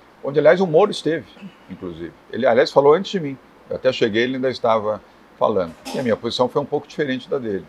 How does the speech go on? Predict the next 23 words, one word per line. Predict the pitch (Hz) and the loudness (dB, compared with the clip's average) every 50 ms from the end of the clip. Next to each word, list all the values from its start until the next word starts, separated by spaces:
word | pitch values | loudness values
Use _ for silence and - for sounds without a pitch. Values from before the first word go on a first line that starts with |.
| - _ - | -16 _ -10
Eu | 110 104 | -8 -8
disse | 87 85 104 107 - - - - - - - - - _ _ _ - - - | -6 -6 -8 -8 -8 -10 -14 -16 -20 -20 -20 -20 -20 _ _ _ -20 -14 -10
que | - 101 | -8 -6
mais | 87 95 120 147 160 151 | 2 6 6 6 6 6
adiante, | 160 151 104 98 110 110 120 123 - - - | 4 4 4 2 0 0 0 -2 -6 -10 -10
por | - - 107 | -6 -6 -6
isso | 117 - | -4 -4
que | - | -6
eu | 120 | -4
te | - - | 0 0
falei | 110 107 101 | 2 2 0
do | 92 98 | -2 -4
mês | 95 95 95 92 85 | -4 -4 -4 -4 -6
de | 90 90 | -10 -14
julho, | 87 92 110 135 135 107 87 73 - - _ - - - - - - - - | -8 -4 -4 -2 -2 -2 -4 -8 -12 -18 _ -20 -20 -20 -20 -20 -20 -4 2
mais | 92 120 147 143 131 | 4 4 4 4 2
adiante, | 143 113 92 98 101 104 107 101 - | -4 -2 -2 0 0 -2 -2 -6 -8
talvez | - 131 120 143 135 | -6 -4 -4 -2 -2
até | 135 131 - 160 | -4 -2 0 -2
um | 165 160 | -2 -2
pouquinho | 147 - 156 139 - - 127 110 | -6 -8 -10 -8 -6 -6 -4 -4
antes, | 90 82 - - - | -4 -6 -8 -12 -10
mas | 101 107 107 98 - - | -10 -8 -8 -10 -12 -16